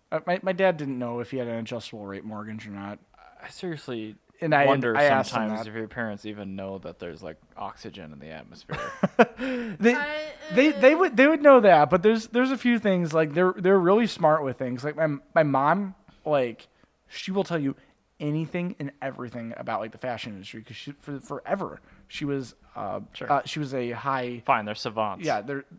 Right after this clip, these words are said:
Speaker 1: they're really good at a few things. My, my dad can tell you anything about liquor 'cause he's been a bartender and a manager of a liquor store for, like, his entire life. Like, they know everything about those.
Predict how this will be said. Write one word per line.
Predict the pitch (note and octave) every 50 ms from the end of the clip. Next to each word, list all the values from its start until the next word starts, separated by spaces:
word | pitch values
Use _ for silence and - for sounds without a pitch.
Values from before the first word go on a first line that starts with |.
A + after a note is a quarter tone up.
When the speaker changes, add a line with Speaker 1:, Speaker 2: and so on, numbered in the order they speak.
| _ _ _
Speaker 1:
they're | F#3+ F3+
really | F3 G#3 G#3+ F#3
good | F#3+ F#3
at | D#3 B2+
a |
few | - D3+ C#3+
things. | D3 D3 B2+ -
My, | D#3+ D#3 -
my | E3 E3
dad | E3 F3 G#3 A3 G3
can | - D3+
tell | D#3+ D3+
you | D3+ D3+
anything | D3 C#3+ D3+
about | C#3+ C3+ A2 A2
liquor | B2+ C#3+ - - F2 - _ _ _ _ _ _
'cause | - C#3 C3 A#2
he's | D3 D3+ B2
been | C#3 D#3 C#3+ C#3+ C#3 B2 - _ _ - A3+ -
a | -
bartender | C3+ C#3+ C#3+ D#3 D3+ - E3+ D#3 D3+ D#3 D#3 D3+ D3 C#3+ - -
and | D3 C#3+ C#3 C#3 C3+ C3+ C3+ C3+ C3 -
a | C#3+
manager | C#3+ C3+ C3 C3+ A#2+ B2+ B2+
of | A#2+
a | A#2+
liquor | B2+ A#2+ - B2
store | - - B2 A2 G#2
for, | - A#2+
like, | A2+ A2
his | A#2 A2 A2+
entire | A#2 A#2 A#2 A#2
life. | A2+ G#2+ G2+ G#2+
Like, | A#2+ B2+
they | C#3
know | C#3 C#3 C3 - - - - - _ _
everything | D#3 E3 D#3+ D#3+ C#3+ A#2+ A#2 A#2 A#2 B2 B2 - - _ _ -
about | - C3 A2+ A2+ -
those. | A#2 A#2 - -